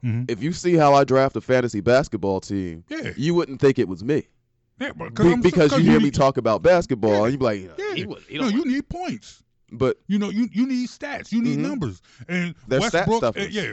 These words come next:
Speaker 1: yeah, Westbrook and Harden will get you stats. They will stuff up the stat book.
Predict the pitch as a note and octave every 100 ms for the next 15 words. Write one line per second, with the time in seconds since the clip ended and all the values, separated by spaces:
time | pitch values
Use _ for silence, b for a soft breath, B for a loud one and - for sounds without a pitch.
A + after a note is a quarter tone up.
0 | - B2+ - B2+ G#3 - G3+ G#3 - D#3+
1 | D3 F3 F3+ D3+ B2+ D3 F3+ - F3 -
2 | F3+ E3+ - F#3 E3 C#3+ - F3+ F#3 E3+
3 | C#3 - F#3 - - D#3